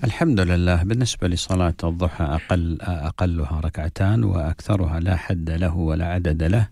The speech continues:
ومن أهل العلم من ذهب إلى أن أكثر صلاة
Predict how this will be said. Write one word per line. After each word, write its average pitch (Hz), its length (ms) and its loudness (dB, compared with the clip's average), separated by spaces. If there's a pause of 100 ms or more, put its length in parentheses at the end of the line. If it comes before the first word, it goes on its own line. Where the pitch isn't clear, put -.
(640)
ومن 135 400 4
أهل 104 220 4
العلم 101 320 2
من 90 160 2
ذهب 90 280 2
إلى 90 340 -2
أن 90 120 0
أكثر 92 440 -2
صلاة 92 340 -2